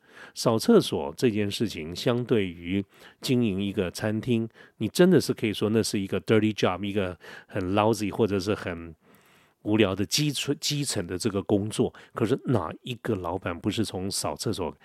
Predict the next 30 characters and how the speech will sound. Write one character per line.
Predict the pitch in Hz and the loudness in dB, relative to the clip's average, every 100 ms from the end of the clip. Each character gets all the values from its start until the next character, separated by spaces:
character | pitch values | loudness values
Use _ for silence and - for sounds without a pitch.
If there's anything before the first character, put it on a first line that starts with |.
| - - | -20 -14
开 | - | -10
始？ | 90 - - _ _ _ _ _ _ _ _ _ _ _ _ _ _ _ _ _ _ - | -6 -4 -6 _ _ _ _ _ _ _ _ _ _ _ _ _ _ _ _ _ _ -10
啊， | 110 82 - - - - _ _ - | -4 -6 -6 -20 -20 -20 _ _ 2
那 | 165 | 2
一 | |
看 | 190 175 | 4 4
就 | 143 | 4
是 | |
老 | 92 85 | 2 -4
板 | 76 - | -10 -10
嘛， | - - - | -12 -12 -4
嗯， | 117 113 | 0 2
那 | 127 | 6
个， | 131 117 | 4 4
那 | 147 | 4
个 | |
绝 | 120 | 4
对 | 110 | 4
不 | 117 | 2
是 | 101 | 0
员 | 95 92 | -2 -2
工， | 92 | -4
那 | 101 | -4
看 | 120 | -2
起 | 104 | -4
来 | |
就 | 92 104 | -2 -2
是 | 95 | -2
老 | 80 | -4
板， | 78 | -6